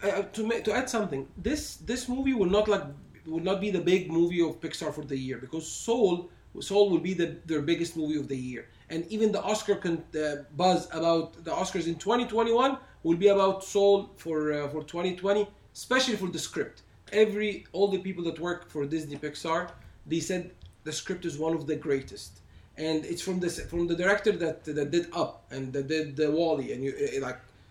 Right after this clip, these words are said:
so. Of course, that's not the time to talk about Soul, but I feel that, uh, uh, Onward is just, like, this kind of, of funny, nice family movie that, that, that's,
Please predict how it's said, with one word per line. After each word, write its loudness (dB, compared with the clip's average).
so. -2
Of -10
course, 4
that's 4
not 4
the 6
time 4
to -6
talk 4
about 4
Soul, 2
but 2
I 4
feel -2
that, 2
uh, -2
uh, -4
Onward 2
is 0
just, -4
like, -4
this -4
kind 0
of, -2
of -4
funny, 4
nice 2
family -2
movie 2
that, 4
that, -2
that's, -6